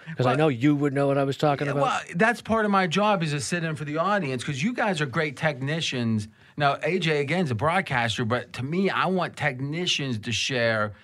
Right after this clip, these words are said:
Speaker 2: and my job is to help, m-, you know, shape it a little bit. Last game, Houston. Oh, in your neck of the woods. Cleveland State. Boy, Cleveland State was good in the late eighties. They had some scandals, but they were, uh, good. I remember when I was, like, sixteen betting them.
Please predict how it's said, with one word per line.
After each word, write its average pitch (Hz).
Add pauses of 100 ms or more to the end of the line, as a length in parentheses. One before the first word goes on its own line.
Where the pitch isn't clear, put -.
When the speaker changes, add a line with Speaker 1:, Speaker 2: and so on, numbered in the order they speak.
(120)
Speaker 2:
and 120
my 147
job 139
is 120
to 127
help, 131
m-, 139
you 151
know, 131 (360)
shape 190
it 110
a 107
little 98
bit. 92 (260)
Last 165
game, 175 (580)
Houston. 175 (440)
Oh, 170
in 117
your 147
neck 135
of 113
the 107
woods. 101 (220)
Cleveland 185
State. 170
Boy, 156
Cleveland 175
State 185
was 117
good 156
in 120
the 110
late 113
eighties. 110
They 143
had 151
some 117
scandals, 107 (320)
but 113
they 147
were, 123 (240)
uh, - (200)
good. 123
I 98
remember 107
when 110
I 110
was, 110
like, 110
sixteen 123
betting 104
them. 104